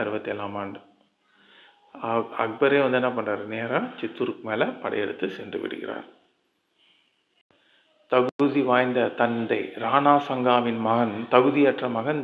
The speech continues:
டேஷுடன் போரிட நேர்ந்தது. அப்போ ராணா சங்கா ஆயிரத்தி ஐநூத்தி இருபத்தேழுல கான்வா போர்ல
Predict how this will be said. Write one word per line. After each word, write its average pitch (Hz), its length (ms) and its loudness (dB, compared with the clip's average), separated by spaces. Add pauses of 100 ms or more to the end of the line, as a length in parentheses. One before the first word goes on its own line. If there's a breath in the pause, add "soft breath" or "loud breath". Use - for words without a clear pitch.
டேஷுடன் 139 560 0 (100)
போரிட 127 380 2
நேர்ந்தது. 107 540 -2 (520 loud breath)
அப்போ - 220 -8
ராணா 131 340 0 (140)
சங்கா 120 260 2 (140)
ஆயிரத்தி 123 280 6
ஐநூத்தி 120 300 -2
இருபத்தேழுல 117 540 -2 (120)
கான்வா 120 340 0 (100)
போர்ல 117 240 2